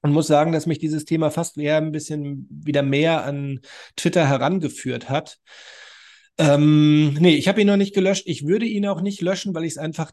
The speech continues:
viel zu spannend finde, da auch Teil dieser, äh, Geschichte zu sein und genau hinzuschauen, was Elon Musk da mit, ähm, mit Twitter veranstaltet und wie die Menschen darauf reagieren.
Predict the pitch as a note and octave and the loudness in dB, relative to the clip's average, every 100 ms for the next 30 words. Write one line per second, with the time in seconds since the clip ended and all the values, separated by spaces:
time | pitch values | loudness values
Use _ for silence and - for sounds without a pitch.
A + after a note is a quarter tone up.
0 | - - G#3 A#3 F#3 - F3 F#3 F3+ F3 | -10 -4 -2 -2 -6 -4 -2 -2 -2 -2
1 | E3+ D#3 D3+ D3 C#3 - - E3+ F3 E3+ | 0 2 0 -2 -6 -10 -4 0 0 0
2 | D#3 D3 C#3+ C#3 C#3 - C3+ C#3 C3+ C#3+ | -2 0 2 0 -2 -6 -8 -8 -6 -6
3 | - G3+ - D3+ - C#3+ C3 C3 C3+ D3 | -4 -6 -6 -10 -8 -6 -2 -2 0 -2
4 | E3 D#3+ C#3+ C#3 - C3+ D3 C#3+ E3+ F3 | -2 -6 -8 -6 -4 0 2 0 -2 -4
5 | D3+ - D3+ D3+ C#3+ C#3 - D3 C#3+ C#3 | -4 0 2 2 0 -4 -4 -2 -2 -2
6 | D3 - - C#3+ C#3 C3+ - - C#3 C3 | -6 -8 -6 -6 -4 -8 -12 -8 -4 -2
7 | C3+ C3+ C#3+ - D3+ D3+ - B2+ D#3 - | -2 -2 -2 -2 -2 -2 -4 -4 -6 0
8 | D3+ D3 A#2+ B2+ B2+ C#3 C3+ C3+ D3 - | 0 0 -4 -8 -6 -4 -4 -4 -6 -6
9 | D#3+ D3+ D3+ D3 D3 C#3+ C3+ C#3+ C#3+ D3 | -6 -4 -4 -6 -4 -4 -4 -4 -4 -4